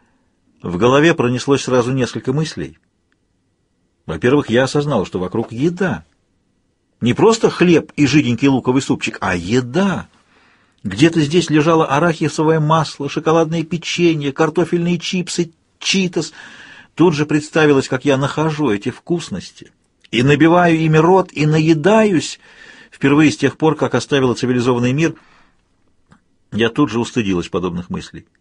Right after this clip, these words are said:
Не для того Джаред рисковал своей жизнью, неделями прятался и воровал.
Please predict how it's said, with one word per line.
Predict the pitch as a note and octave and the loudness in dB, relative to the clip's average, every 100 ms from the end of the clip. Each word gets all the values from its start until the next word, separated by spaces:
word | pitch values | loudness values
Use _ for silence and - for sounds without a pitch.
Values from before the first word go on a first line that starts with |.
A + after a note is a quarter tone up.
| _ _ _ _ _ _ _ _ _ _ _ _ | _ _ _ _ _ _ _ _ _ _ _ _
Не | F#2 F#2 | -4 -2
для | F#2 F#2+ | 0 0
того | G2 A2 D3 | 0 0 0
Джаред | C3+ C#3+ C3+ | 0 0 -2
рисковал | C3+ - C3+ C3 | -4 -2 0 0
своей | - B2+ B2 | -2 -2 -2
жизнью, | A#2+ A#2+ A2+ B2 - _ _ _ | -2 -6 -6 -16 -20 _ _ _
неделями | F#2 A2 A#2 A#2 A2+ | -2 0 2 2 2
прятался | - A#2+ A#2 G#2+ G#2 A2 | 0 0 0 -4 -8 -6
и | |
воровал. | G#2+ A2 G#2+ G2+ | -2 0 2 -2